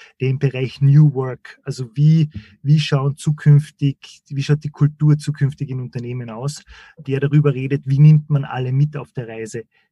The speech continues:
bis zu ausgewiesenen Experten von der Greenpeace-Gründerin, ähm, Gabriele Faber-Wiener, die eine ausgewiesene Expertin ist zu, zum Thema Greenwashing und warum es keine gute Idee ist, Greenwashing zu betreiben. Also wirklich, äh, quer durch, wo man wirklich einen ersten Aufschlag macht.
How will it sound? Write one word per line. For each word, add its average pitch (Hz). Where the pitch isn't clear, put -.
bis 151
zu -
ausgewiesenen 147
Experten 139
von 135
der 135
Greenpeace-Gründerin, 143
ähm, 135
Gabriele 135
Faber-Wiener, 131
die 131
eine 135
ausgewiesene 147
Expertin 135
ist 135
zu, 131
zum -
Thema 135
Greenwashing 123
und 131
warum 127
es 127
keine 131
gute 131
Idee 120
ist, -
Greenwashing 127
zu -
betreiben. 113
Also 143
wirklich, 180
äh, 147
quer 151
durch, 190
wo 151
man 147
wirklich 160
einen 147
ersten 151
Aufschlag 160
macht. 156